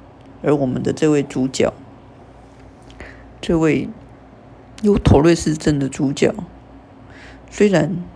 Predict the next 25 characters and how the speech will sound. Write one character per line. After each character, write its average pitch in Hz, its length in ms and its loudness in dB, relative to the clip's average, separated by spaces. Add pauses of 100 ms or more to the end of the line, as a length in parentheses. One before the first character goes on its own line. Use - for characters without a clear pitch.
一 226 60 -2
般 175 260 2
人 - 280 0 (560)
不 147 100 -2
会 185 140 4
把 98 160 -4
他 - 240 -4
当 160 200 -2
做 160 220 0
一 - 120 -4
个 - 300 -6 (800)
威 165 140 2
胁 - 180 -2
的 135 140 -2
对 - 180 -2
象， - 260 -4 (380)
但 180 540 -2
他 175 100 -2
的 151 160 -4
确 151 340 0 (1160)
使 - 220 -8
用 185 180 2
了 160 140 -2
他 - 160 -2
的 151 320 -2